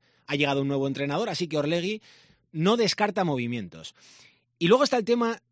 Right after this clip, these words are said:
de Diego Mariño, del que venimos hablando las últimas semanas y que ahora mismo está parado, porque hay pendiente una conversación entre el Sporting y la Almería. El Sporting ha parado la salida de Mariño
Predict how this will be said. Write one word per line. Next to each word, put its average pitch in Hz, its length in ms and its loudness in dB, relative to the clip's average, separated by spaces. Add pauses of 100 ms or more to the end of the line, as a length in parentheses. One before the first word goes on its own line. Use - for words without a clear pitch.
(220)
de 151 180 2
Diego 190 220 4
Mariño, 104 380 -2
del 120 100 -6
que 135 120 -2
venimos 180 300 0
hablando 190 240 0
las 151 140 -2
últimas 139 320 -4
semanas 175 360 -4
y 143 60 -6
que - 200 -6
ahora 175 280 0
mismo 196 260 -2
está 160 200 -2
parado, 139 380 -4
porque 113 380 -8
hay 208 180 2
pendiente 180 420 -2
una 151 160 -4
conversación 135 640 -4
entre 120 180 -6
el 117 60 -6
Sporting 120 380 -8
y 117 80 -4
la 117 60 -4
Almería. 160 480 -2 (480)
El 160 140 4
Sporting 180 400 0
ha 165 120 0
parado 151 340 2
la 123 100 -2
salida 135 300 -2
de 120 120 -2
Mariño 135 460 -6